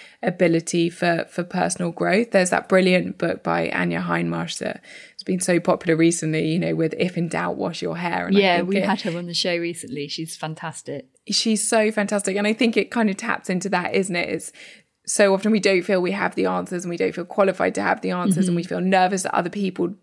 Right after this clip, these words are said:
Speaker 1: don't think we know what we're doing. But there is something about, if you're not sure what you do, just do the small things. If you keep doing the small things day in, day out, it does ladder up.
Speaker 2: Mm. It's funny, I've just finished watching The Dropout about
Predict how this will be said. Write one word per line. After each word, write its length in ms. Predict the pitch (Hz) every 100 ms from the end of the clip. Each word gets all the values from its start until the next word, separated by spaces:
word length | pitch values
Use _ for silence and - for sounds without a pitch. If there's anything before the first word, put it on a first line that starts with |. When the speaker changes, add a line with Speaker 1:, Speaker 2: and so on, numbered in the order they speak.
| -
Speaker 1:
don't 180 | 180 180
think 160 | 180
we 100 | 185
know 180 | 180 180
what 140 | 175 190
we're 100 | 180
doing. 300 | 185 180 175
But 80 |
there 160 | 180 185
is 100 | 175
something 380 | 185 180 180 190
about, 320 | 175 175 185 - - - _
if 120 | 196
you're 100 | 190
not 220 | 202 208 -
sure 160 | 190
what 120 | 170
you 120 | 185 175
do, 160 | 170
just 240 | 170 185 -
do 140 | 170
the 80 | 160
small 260 | - 160 175
things. 320 | - 180 -
If 100 | 160
you 60 |
keep 320 | - - 220 -
doing 200 | 208 196
the 60 |
small 260 | 214 180 170
things 220 | 175 170
day 280 | - 175 175
in, 100 | 170
day 240 | 160 -
out, 240 | - - -
it 140 | 170
does 340 | 170 165 - - -
ladder 400 | 170 165 165 170
up. 240 | - - - _ _ _ 202
Speaker 2:
Mm. 340 | 208 185 180 - _ _ 214
It's 160 | 202
funny, 260 | 240 226 185
I've 200 | 175 170
just 220 | 165 -
finished 280 | 214 185 -
watching 500 | 180 - 165 160 - -
The 100 | 170
Dropout 600 | 190 190 - 139 139 -
about 420 | 147 139 135